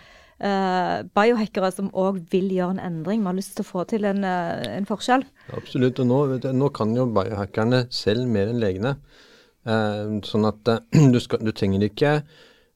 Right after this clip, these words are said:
Speaker 2: si at du tar en fire dager da, og setter deg inn i det som påvirker H R V og stressnivået ditt, så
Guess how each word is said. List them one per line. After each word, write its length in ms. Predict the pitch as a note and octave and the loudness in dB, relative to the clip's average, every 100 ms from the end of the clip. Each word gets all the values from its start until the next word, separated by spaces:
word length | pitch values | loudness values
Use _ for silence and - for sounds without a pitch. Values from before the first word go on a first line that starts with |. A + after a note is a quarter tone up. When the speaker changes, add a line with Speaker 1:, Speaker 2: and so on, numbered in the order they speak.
| _ G3+ C#3+ | _ -12 -8
Speaker 2:
si 140 | - | 2
at 140 | A#2+ A#2 | 2 2
du 80 | B2+ | 0
tar 220 | A#2 A#2 | 2 4
en 460 | B2 B2 B2 A2+ A#2 A#2 | 4 4 0 -2 -8 -12
fire 540 | - C3 F#2+ G#2 A2+ | -4 -2 0 2 2
dager 380 | A2 A2 F#2 A2+ | 4 4 4 2
da, 140 | C#3 A2 | 2 2
og 80 | G#2+ | 0
setter 400 | B2+ - - F#2 | -2 -4 -4 -2
deg 140 | F#2 F#2+ | -2 0
inn 80 | G2 G2 | -2 -2
i 380 | G2 G2 G2 - | -2 -2 -2 -4
det 300 | G2 F#2 F2+ | -6 -6 -4
som 160 | G#2+ G2 | -4 -4
påvirker 540 | F#2+ F2 F2 F2 G#2 | -2 -2 -4 -4 -2
H 140 | F#2+ F2 | 0 0
R 160 | E2 | -2
V 140 | E2+ F#2 G2 - F#2 | -4 -2 -4 -4 -2
og 380 | F2+ F#2 F#2+ - F#3+ C#3 | 2 2 0 -2 -14 -14
stressnivået 720 | - F#2 D#2+ - F#2 F#2 A2 | -8 -6 -6 -4 0 2 2
ditt, 160 | C#3 | 2
så 100 | - | 0